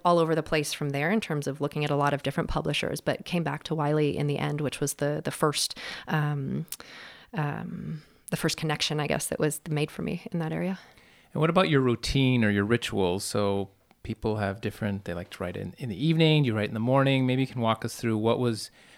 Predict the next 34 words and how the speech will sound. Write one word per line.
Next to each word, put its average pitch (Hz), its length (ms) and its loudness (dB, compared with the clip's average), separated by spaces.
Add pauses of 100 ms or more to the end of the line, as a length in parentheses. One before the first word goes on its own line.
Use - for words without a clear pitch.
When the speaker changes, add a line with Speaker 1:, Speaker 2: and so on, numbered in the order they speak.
(100)
Speaker 2:
what 139 140 4
was 139 100 4
your 139 100 8
ritual 113 460 4
like, 98 500 0
uh, 113 240 0
for - 160 -6
writing, 151 440 2 (320)
and 131 680 2
how 123 160 -2
long 156 160 2
did 143 120 0
it 120 120 -2
actually 117 300 0
take? - 500 -4 (640)
Speaker 1:
Yeah, 202 360 2
I, 302 480 4
I 226 100 10
wrote 269 400 6 (140)
in 185 180 4
chunks. 175 720 0
Uh, 175 340 0
and 170 160 -4
so, 175 420 0
and 175 260 0
I, 202 220 4
when 190 200 0
I 180 60 2
first 285 220 0
started 277 240 2
off, 190 340 4
I 180 100 4
would 185 140 6
write 175 420 2